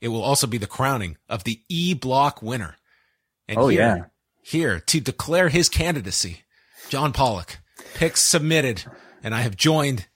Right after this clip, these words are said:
Speaker 1: the E Block coming for that title.
Speaker 2: This is a first time ever, isn't it? So not only can you play against all the other people who have entered, and again, it's free to enter, you can also play against me.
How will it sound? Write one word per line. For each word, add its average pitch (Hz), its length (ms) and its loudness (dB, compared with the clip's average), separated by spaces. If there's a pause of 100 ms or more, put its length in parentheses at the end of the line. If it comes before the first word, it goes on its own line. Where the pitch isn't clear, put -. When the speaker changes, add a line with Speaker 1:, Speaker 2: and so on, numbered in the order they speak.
(120)
Speaker 1:
the - 180 -4
E 208 160 6
Block 113 500 -2 (120)
coming 127 420 0 (240)
for 117 80 -8
that 113 180 0
title. 101 300 -2 (240)
Speaker 2:
This 170 300 -2
is 131 120 2
a 104 60 2
first 131 400 -2
time 131 260 2
ever, 170 440 0 (340)
isn't 185 240 0
it? 71 180 -8 (400)
So - 220 0
not 175 240 2
only 165 240 2
can 113 220 2
you 110 80 2
play 127 240 2
against 113 400 0
all 135 400 2
the 113 220 2
other 110 200 2
people 113 380 0
who 104 160 0
have 92 200 0
entered, 107 560 0 (200)
and 95 180 0
again, 98 240 4
it's 92 240 -2
free 104 220 2
to - 120 -2
enter, 92 360 -6 (320)
you 196 100 2
can 175 140 2
also 127 260 2
play 117 240 0
against 101 400 -2
me. 101 480 2